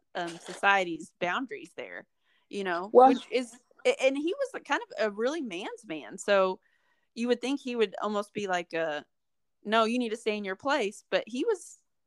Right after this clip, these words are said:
Speaker 1: he, he kinda let her, you know, run wild a little <laughs> bit.
Speaker 2: Yeah, he did. He,
Speaker 1: So.
Speaker 2: he, well, he married her, and I think her brother, who was her senior by quite a bit,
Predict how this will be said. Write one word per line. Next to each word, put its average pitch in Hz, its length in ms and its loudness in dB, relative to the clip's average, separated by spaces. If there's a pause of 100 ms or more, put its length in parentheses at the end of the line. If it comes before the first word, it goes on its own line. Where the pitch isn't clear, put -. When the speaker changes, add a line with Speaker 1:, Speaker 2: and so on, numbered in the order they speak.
(480)
Speaker 1:
he, 311 200 -4 (160)
he 277 140 -4
kinda 440 280 -2
let 214 180 2
her, 220 280 -6 (100)
you 247 120 -6
know, 185 220 -4 (1200)
run 226 280 0
wild 202 360 6
a - 20 -8
little 208 160 -6
<laughs> - 220 -8
bit. 403 560 0 (200)
Speaker 2:
Yeah, 269 240 8
he 302 140 0
did. 277 340 2
He, 269 240 -2
Speaker 1:
So. - 60 -2
Speaker 2:
he, 302 320 -2 (180)
well, 277 260 6
he 285 160 0
married 294 380 -2
her, 240 220 0 (420)
and 226 240 -2
I 226 120 0
think 403 300 -8 (300)
her 285 140 2
brother, 226 600 -2 (420)
who 247 140 -8
was 220 300 -4
her 240 180 -6
senior 226 520 -8
by 180 220 2
quite 202 260 0
a 175 40 -8
bit, 190 380 0